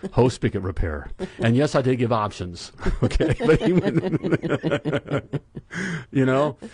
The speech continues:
Speaker 2: So, but in the
Speaker 1: Nice
Speaker 2: house,
Speaker 1: man.
Speaker 2: my Missus, my Missus Jones, who
Speaker 1: Mm-hmm.
Speaker 2: I was, um,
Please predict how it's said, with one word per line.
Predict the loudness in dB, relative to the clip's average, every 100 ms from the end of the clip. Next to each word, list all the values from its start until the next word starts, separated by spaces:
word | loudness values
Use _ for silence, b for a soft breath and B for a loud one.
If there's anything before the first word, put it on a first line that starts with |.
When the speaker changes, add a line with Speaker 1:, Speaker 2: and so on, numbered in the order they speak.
| B -4
Speaker 2:
So, | 4 6 6 2 B B
but | 4 4 2 -4
in | 0 2
the | 2
Speaker 1:
Nice | 2
Speaker 2:
house, | 2 2 0
Speaker 1:
man. | -4 -2
Speaker 2:
my | 2 4 4
Missus, | 4 2 0 -6 -4
my | -2 0
Missus | 2 0 -2
Jones, | 2 4 4 2 2
who | 2
Speaker 1:
Mm-hmm. | 4
Speaker 2:
I | 4 2 0
was, | -4 -4 0 0 -2 -4
um, | 0 2 2 0 -2 -6